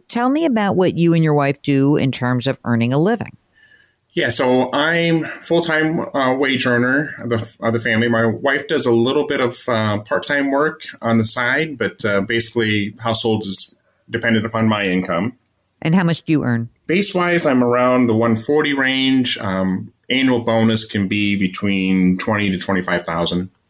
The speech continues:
Speaker 1: That's great. And do you own a home?
Speaker 2: We do.
Speaker 1: And tell me how much the house is worth.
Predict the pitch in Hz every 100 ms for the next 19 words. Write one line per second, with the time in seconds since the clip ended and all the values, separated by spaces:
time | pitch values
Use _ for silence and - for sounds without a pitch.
0 | _ _ - 131 - - 123 226 - _
1 | _ _ _ _ - - - 170 156 170
2 | 127 156 151 156 196 - _ _ - -
3 | - 110 98 95 90 - - _ _ -
4 | 131 135 123 165 156 160 139 131 - 131
5 | 113 - 107 104 101 -